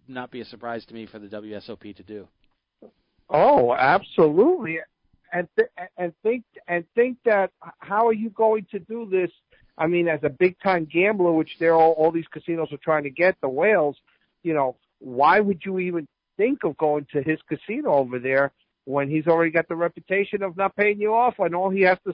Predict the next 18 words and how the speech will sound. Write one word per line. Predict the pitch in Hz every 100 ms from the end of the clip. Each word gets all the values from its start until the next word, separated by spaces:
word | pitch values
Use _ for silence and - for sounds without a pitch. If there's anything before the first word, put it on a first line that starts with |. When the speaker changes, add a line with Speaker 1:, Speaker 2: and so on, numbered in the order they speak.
| -
Speaker 2:
say | 202 196
is | -
he | 180
thinks | 202 190 _
that, | 196 185 _
uh, | 185 180 180 180 175
that | 185
you | 190
did | 175 196 -
something, | 190 - 185 180 180
uh, | 180 180
illegal | 190 196 233 226 190
without | 170 165 170
any | 175 175
proof? | - 294 - _ -
Speaker 1:
Yeah, | 107 104 101 98
it's | 110 -
amazing. | 110 113 101